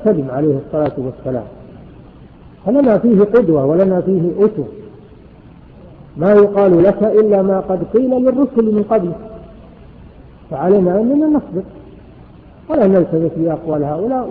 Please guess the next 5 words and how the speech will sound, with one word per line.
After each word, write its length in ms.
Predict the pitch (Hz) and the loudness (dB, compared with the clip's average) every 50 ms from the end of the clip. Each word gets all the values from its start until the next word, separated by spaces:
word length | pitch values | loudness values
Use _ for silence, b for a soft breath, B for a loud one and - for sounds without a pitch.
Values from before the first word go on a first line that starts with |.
| 196 | 0
ووبالها 840 | 220 214 208 202 190 180 170 208 214 202 185 175 175 202 175 160 151 | 2 4 4 4 4 4 4 2 2 4 4 4 4 4 2 2 0
وشرها 880 | 135 131 147 - - - 240 220 190 185 185 185 190 202 208 214 214 - 269 | -2 -4 -4 -4 -4 -2 -4 -2 -2 -2 -2 0 0 -2 -2 -4 -6 -6 -6
وإثمها 580 | 180 - 190 226 226 - 214 233 240 254 277 226 | -4 -2 -2 -2 -2 -2 -2 -4 -2 -2 0 0
يعود 340 | 185 170 156 220 254 160 139 | -2 0 0 -2 -2 -2 -4
عليهم، 500 | 120 135 135 131 135 131 123 139 127 | -6 -4 -4 -2 -2 -2 -4 -4 -6